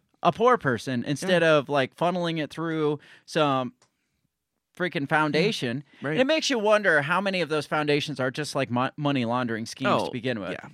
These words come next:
Speaker 2: A-, and that's what I, well, that's a big part of what I think it is, is
Speaker 1: Because they're not accountable to anything.
Speaker 2: No.
Speaker 1: So how much of it could, because you saw, like, uh, the Chan Zuckerberg initiative, I mean, they can donate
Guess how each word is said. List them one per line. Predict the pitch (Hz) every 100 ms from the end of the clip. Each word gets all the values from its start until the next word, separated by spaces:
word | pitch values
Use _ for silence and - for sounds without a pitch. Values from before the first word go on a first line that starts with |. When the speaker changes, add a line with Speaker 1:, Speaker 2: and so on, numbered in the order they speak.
| -
Speaker 2:
A-, | 175 202 196
and | 185
that's | 175
what | 160 120
I, | 110 -
well, | 151
that's | 160 147
a | 147
big | 127 117
part | 123 113
of |
what | 107 107
I |
think | 104 98
it | -
is, | 76 - - - _
is | -
Speaker 1:
Because | 196 233 233 - -
they're | - 226
not | 233 269
accountable | 220 185 233 151 110 127
to | 143
anything. | 139 123 127 127
Speaker 2:
No. | - - _ - -
Speaker 1:
So | 208 185 170
how | 143 175 214
much | 220 208
of | 180
it | 180
could, | - 180 165 - - -
because | 196 226 190 - _ _ _
you | 135 131
saw, | 214 214
like, | 180 139 135 - - _
uh, | 139 127 120 113 - - -
the | 143
Chan | - 175 165 160 - _ _ _ _ _ 120
Zuckerberg | 147 180 180 143 135 120
initiative, | 135 135 139 139 143
I | 147
mean, | 180 165
they | 208
can | - 190
donate | 170 190 190 165